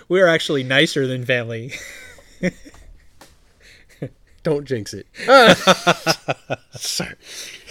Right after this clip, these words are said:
Speaker 1: <laughs> Sorry, I couldn't resist.
Speaker 2: No, you're fine. Um, yeah. Th-, th-, that's something that we're gonna have to tackle at some point. How do you live in a tighter knit community and not kill each other, right? I mean,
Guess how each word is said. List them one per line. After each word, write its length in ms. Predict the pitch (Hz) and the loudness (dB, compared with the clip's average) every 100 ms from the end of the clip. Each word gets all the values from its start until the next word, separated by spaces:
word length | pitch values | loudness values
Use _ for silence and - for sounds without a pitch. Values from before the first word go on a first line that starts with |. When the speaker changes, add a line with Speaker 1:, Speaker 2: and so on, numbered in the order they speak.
| - 165 - | -14 -14 -4
Speaker 1:
<laughs> 80 | 175 | -4
Sorry, 380 | - - 156 131 | -4 0 0 2
I 80 | 165 | -2
couldn't 380 | - - 151 131 | -4 -6 -8 -8
resist. 580 | 123 120 120 110 117 - _ _ | -10 -10 -10 -10 -12 -14 _ _
Speaker 2:
No, 140 | 190 143 | -4 -4
you're 140 | 202 - | -6 -8
fine. 260 | 123 95 - - - - - _ | -10 -12 -20 -20 -20 -20 -20 _
Um, 640 | 196 185 180 151 139 123 120 _ _ _ _ _ _ _ - | -2 0 2 0 -2 -10 -16 _ _ _ _ _ _ _ -8
yeah. 260 | 110 95 - _ _ _ _ _ _ _ _ _ _ _ _ _ _ | -8 -8 -18 _ _ _ _ _ _ _ _ _ _ _ _ _ _
Th-, 140 | 151 143 | -8 -4
th-, 160 | 139 | -4
that's 200 | 151 135 | -4 -6
something 320 | 151 131 135 | -8 -8 -10
that 80 | 131 | -10
we're 100 | 120 | -10
gonna 140 | 120 117 | -10 -10
have 120 | 107 | -14
to 60 | _ | _
tackle 340 | 117 110 120 | -14 -12 -14
at 100 | 107 | -14
some 180 | 113 104 | -14 -14
point. 260 | 113 107 110 | -12 -14 -12
How 120 | 110 | -14
do 80 | 110 | -14
you 100 | 107 | -14
live 520 | 107 110 104 - _ _ _ _ _ _ _ | -10 -8 -10 -16 _ _ _ _ _ _ _
in 80 | 139 | -10
a 60 | 117 | -10
tighter 300 | 120 104 104 | -10 -10 -10
knit 180 | 110 - | -14 -14
community 480 | 117 107 107 107 98 | -12 -12 -12 -12 -14
and 140 | 95 | -14
not 240 | 98 - | -16 -18
kill 180 | - 104 | -14 -14
each 160 | 95 101 | -14 -14
other, 220 | 95 87 | -14 -14
right? 220 | 101 101 _ | -16 -16 _
I 20 | |
mean, 160 | 127 | -12